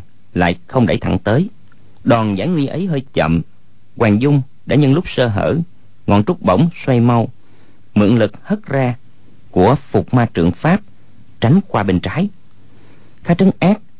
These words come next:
lực đạo bị hất ngược lại, ngọn thiết trượng không tự chủ được rời khỏi tay, bay lên không, bõm một tiếng lớn rơi xuống Nam Hồ. Dương Sĩ Nhất sợ nàng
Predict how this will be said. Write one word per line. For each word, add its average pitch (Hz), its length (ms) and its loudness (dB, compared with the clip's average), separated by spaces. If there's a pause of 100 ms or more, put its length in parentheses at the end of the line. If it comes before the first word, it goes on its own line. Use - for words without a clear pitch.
(220)
lực 104 220 0
đạo 90 320 4 (160)
bị 92 240 2
hất 190 220 0
ngược 95 200 2
lại, 85 280 2 (540)
ngọn 107 160 4
thiết 208 220 0
trượng 92 240 4 (260)
không 156 300 4
tự 85 260 -2
chủ 92 260 -2
được 95 260 0 (420)
rời 196 240 4
khỏi - 160 0
tay, 127 320 0 (480)
bay 104 200 0
lên 98 200 4
không, 92 280 2 (880)
bõm 98 340 4
một - 160 0
tiếng 147 160 4
lớn 139 260 4 (320)
rơi 113 200 2
xuống 151 380 4
Nam 117 200 4
Hồ. 85 260 0 (760)
Dương 165 140 6
Sĩ 120 120 0
Nhất 185 200 4 (480)
sợ 107 220 2
nàng 101 400 4